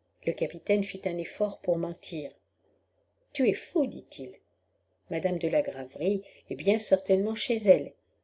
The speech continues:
ignorant tout ce qui s'est passé, et elle n'a eu par conséquent aucune raison pour venir chez moi. »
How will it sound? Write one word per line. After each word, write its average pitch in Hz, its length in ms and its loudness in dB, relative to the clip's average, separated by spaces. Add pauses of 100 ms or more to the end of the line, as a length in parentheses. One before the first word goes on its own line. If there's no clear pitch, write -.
ignorant 202 520 2
tout 277 240 -2
ce 302 160 2
qui 269 160 -2
s'est 262 180 0
passé, - 540 -6 (540)
et 180 120 4
elle 196 180 12
n'a 202 140 6
eu 160 100 4
par - 240 -10
conséquent - 680 -8 (340)
aucune 220 320 2
raison 139 340 -2
pour 147 200 -4
venir 131 280 -8
chez - 200 -6
moi. » 220 260 -2